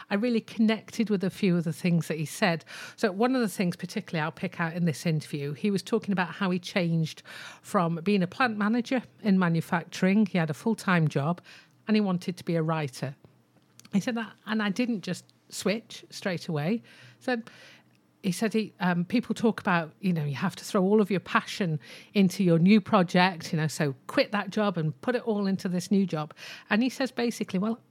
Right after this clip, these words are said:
I had a family and bills to pay. I couldn't just do that because passion wasn't going to pay my bills."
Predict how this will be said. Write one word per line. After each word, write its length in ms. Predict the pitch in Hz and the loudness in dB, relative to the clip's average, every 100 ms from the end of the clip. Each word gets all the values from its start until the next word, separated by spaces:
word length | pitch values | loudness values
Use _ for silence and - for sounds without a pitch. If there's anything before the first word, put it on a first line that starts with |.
| _ | _
I 80 | 226 | 0
had 240 | 208 240 202 | 0 0 -2
a 40 | |
family 480 | - 202 226 226 143 | 2 2 4 2 4
and 180 | 160 127 _ - | 2 0 _ 0
bills 260 | 233 262 | 0 0
to 140 | - - | -8 -8
pay. 280 | 151 139 139 - - - | -4 -4 -6 -18 -20 -10
I 80 | 208 - | -10 -8
couldn't 480 | - 285 285 196 - - - - _ | -4 -2 -2 -6 -12 -20 -20 -20 _
just 240 | 185 - | -4 -2
do 120 | 170 156 | -2 2
that 180 | 175 | 2
because 240 | - - 202 | 0 -4 -4
passion 440 | - 233 - 226 | 0 0 0 0
wasn't 260 | 208 208 196 | 0 0 2
going 160 | 202 | 2
to 120 | 185 190 | 4 -2
pay 260 | - 190 | 0 0
my 160 | 190 190 | 2 0
bills." 420 | 185 247 165 151 | -2 -4 -4 -6